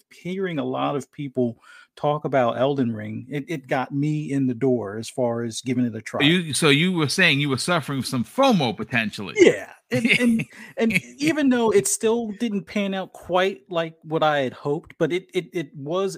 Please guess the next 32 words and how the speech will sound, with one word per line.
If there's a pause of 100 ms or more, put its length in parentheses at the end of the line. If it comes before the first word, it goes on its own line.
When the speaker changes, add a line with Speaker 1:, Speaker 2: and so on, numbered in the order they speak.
Speaker 1:
interesting
enough
where
I
like
that
approach
as
opposed
to
the
original
<laughs>
Souls
games
that
I've
encountered
previously. (340)
So (480)
with, (100)
with
having
this
same (100)
or,
or
similar
genre
type
of
game